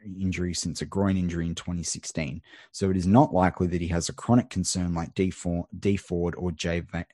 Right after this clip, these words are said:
Jadeveon Clowney. There are no questions about his effort either. Perhaps the better option will be something with a lower first cost in the, in the, in year one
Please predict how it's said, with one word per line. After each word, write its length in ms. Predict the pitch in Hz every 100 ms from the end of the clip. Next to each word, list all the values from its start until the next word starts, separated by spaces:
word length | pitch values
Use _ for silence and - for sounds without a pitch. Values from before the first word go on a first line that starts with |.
| _ _
Jadeveon 840 | - 92 80 95 101 92 90 87 82
Clowney. 500 | - 90 80 76 - _ _ _ _ - - _
There 120 | 98 104
are 60 |
no 160 | 120 151
questions 480 | - 107 - 101 85
about 220 | 90 90
his 120 | 85
effort 260 | 90 - 85 -
either. 360 | 82 73 64 - - _
Perhaps 400 | - 85 123 -
the 80 | 90
better 240 | 98 127
option 280 | 101 - 92
will 100 | 90
be 100 | 87
something 420 | - 101 78 90
with 80 | 85
a 60 | 80
lower 320 | 101 131 110
first 360 | - 92 82 -
cost 420 | 95 82 - - -
in 200 | 90 82
the, 120 | 80 78 _ _ -
in 140 | 95
the, 80 | 87
in 200 | 85 98
year 140 | 95 87
one 380 | 101 139 139